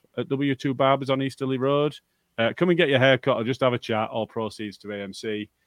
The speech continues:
Uh, on the twenty-seventh, from six thirty P M till nine P M, it's Pool and Snooker Night in Northern Snooker on Kirkstall Road. Have a game of pool and a chat.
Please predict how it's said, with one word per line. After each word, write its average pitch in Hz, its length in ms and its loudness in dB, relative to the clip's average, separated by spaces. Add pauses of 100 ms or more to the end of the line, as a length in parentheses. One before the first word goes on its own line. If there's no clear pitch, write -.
(260)
Uh, 107 260 -2
on 117 100 -6
the 110 60 -4
twenty-seventh, 143 680 0
from 123 200 -8
six - 220 -12
thirty 117 240 -2
P 123 180 -2
M 113 160 0
till 107 140 -6
nine 117 260 -2
P 117 220 -2
M, 117 260 0
it's 113 160 -8
Pool 120 260 -4
and 104 100 -6
Snooker 127 320 -8
Night 123 180 -2
in 113 80 -4
Northern 110 260 -2
Snooker 135 420 -6
on 120 100 -4
Kirkstall 117 420 -6
Road. 160 340 0 (360)
Have 120 100 -6
a 120 40 -2
game 135 200 2
of 120 80 -8
pool 139 220 0
and 135 100 -4
a - 20 -8
chat. 151 340 0